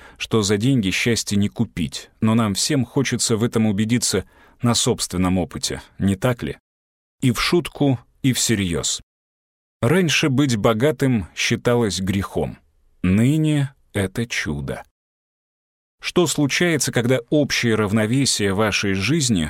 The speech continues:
нарушает один из перечисленных факторов? Знавали ли вы кого-либо, кто был силён в одном из них, но не уделял внимания всем другим?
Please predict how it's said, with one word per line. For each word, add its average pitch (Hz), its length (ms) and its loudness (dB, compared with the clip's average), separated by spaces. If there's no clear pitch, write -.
нарушает 120 640 0
один 117 300 2
из 107 140 -2
перечисленных 107 840 0
факторов? - 680 -6
Знавали 120 520 2
ли 113 120 2
вы 117 180 2
кого-либо, 113 520 0
кто - 200 -2
был 117 220 0
силён 113 500 2
в 87 100 0
одном 123 400 2
из 98 120 0
них, 87 280 -2
но 131 180 4
не 139 100 4
уделял 120 400 2
внимания 110 580 2
всем 101 340 0
другим? 85 480 -2